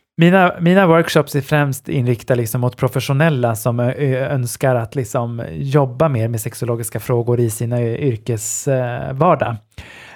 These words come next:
Eh, och då handl-, jag brukar väldigt ofta kombinera liksom workshops och just föreläsningar för att få till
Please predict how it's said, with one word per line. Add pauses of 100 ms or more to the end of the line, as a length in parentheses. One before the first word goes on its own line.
Eh,
och
då
handl-,
jag
brukar
väldigt
ofta
kombinera
liksom
workshops
och
just
föreläsningar
för
att
få (240)
till